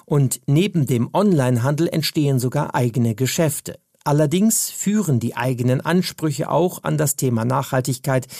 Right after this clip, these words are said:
im Laufe der Zeit zu so hohen Kosten, dass das Unternehmen Probleme bekommt. Beim Produkt aber will man sich nicht einschränken. „Eher höre ich auf“, sagt Anna Jona irgendwann sogar mal in einem Interview.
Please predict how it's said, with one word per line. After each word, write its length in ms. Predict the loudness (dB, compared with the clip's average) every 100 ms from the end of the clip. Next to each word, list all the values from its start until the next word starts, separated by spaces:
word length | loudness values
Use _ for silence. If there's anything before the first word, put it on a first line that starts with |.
| -16 -6
im 160 | 2 4
Laufe 380 | 4 2 0 -2
der 160 | 0
Zeit 360 | 0 2 0 -2
zu 280 | -2 0 0
so 340 | 2 0 2
hohen 300 | 2 2 0
Kosten, 520 | 0 0 0 0 -2 -2 -12 -16 -4
dass 160 | -2
das 180 | 0 -2
Unternehmen 680 | -2 0 2 4 4 2 0
Probleme 640 | -2 0 2 4 4 2
bekommt. 680 | -2 -6 -8 -8 -14 -20 _ _ -4
Beim 380 | -2 0 -4
Produkt 420 | -4 -2 -2 -4 -4
aber 300 | -2 0 0
will 120 | 2
man 220 | 2 2
sich 180 | 0 2
nicht 320 | 0 0 -4
einschränken. 800 | 0 0 0 0 -2 0 -2 -2 -12 -20 _ _
„Eher 460 | 2 2 2 0 0
höre 380 | 0 0 0 -2
ich 220 | -4 -2
auf“, 360 | -2 -2 -4 -6
sagt 440 | -4 -4 -4 -6
Anna 200 | -2 0
Jona 440 | 0 0 2 0 0
irgendwann 440 | -2 -2 -2 0
sogar 220 | 0 -2
mal 240 | 0 -2 -2
in 180 | -4 -4
einem 320 | -2 -2 0
Interview. 560 | -2 0 -2 -4 -10